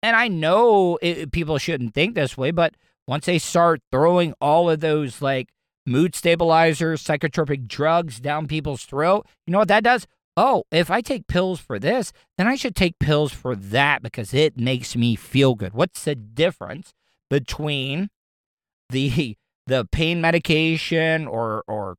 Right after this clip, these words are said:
cocaine, methamphetamines, whatever it may be, to the psychotropic drugs that the doctors are giving us? There, there really isn't. So what we do to people with addiction, that we throw 'em in jail.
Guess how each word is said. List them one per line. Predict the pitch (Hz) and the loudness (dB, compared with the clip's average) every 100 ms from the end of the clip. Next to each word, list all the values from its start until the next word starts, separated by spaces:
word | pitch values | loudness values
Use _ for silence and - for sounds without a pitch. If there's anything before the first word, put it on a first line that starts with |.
| - | -4
cocaine, | 147 127 160 156 156 151 131 | -2 -2 -2 0 0 -2 -2
methamphetamines, | 120 143 - 143 120 - 151 156 160 160 151 | 0 0 0 -2 -4 -2 0 0 -2 -6 -6
whatever | 175 277 269 220 | -4 -2 2 2
it | 170 | 0
may | 156 143 | -2 -6
be, | 117 220 202 180 _ _ _ _ _ - | -6 -6 -6 -8 _ _ _ _ _ -4
to | 196 185 185 185 185 185 151 | 0 0 0 0 0 -2 -6
the | - 139 170 | -12 -4 -2
psychotropic | 165 190 175 170 180 151 127 | 0 0 -2 0 0 0 -2
drugs | 123 165 170 151 | 0 4 4 2
that | 139 | -2
the | 127 | 0
doctors | 123 143 147 147 131 | 2 2 2 0 0
are | 135 | 0
giving | 135 180 107 | 2 0 -2
us? | - - _ _ _ _ _ _ _ _ - | -10 -18 _ _ _ _ _ _ _ _ -10
There, | 110 90 | -6 -6
there | 85 | -4
really | 92 170 123 | 0 2 2
isn't. | 160 147 110 - _ _ _ _ _ _ _ _ _ _ _ _ _ _ | 2 0 -8 -12 _ _ _ _ _ _ _ _ _ _ _ _ _ _
So | 185 180 170 165 - | 2 4 4 4 2
what | 151 175 | 0 2
we | 175 | 0
do | 135 - 175 214 | -2 -2 -2 0
to | 190 | 0
people | 180 160 | 0 0
with | 156 131 | -4 -4
addiction, | 120 156 220 - 113 113 160 - _ _ _ _ _ _ - | -4 -2 -2 -4 -6 -6 -6 -10 _ _ _ _ _ _ -4
that | 139 160 151 | 2 4 2
we | 160 | 0
throw | 170 196 | 2 2
'em | 214 | 2
in | 190 | 0
jail. | 131 123 156 135 | -4 -2 0 -2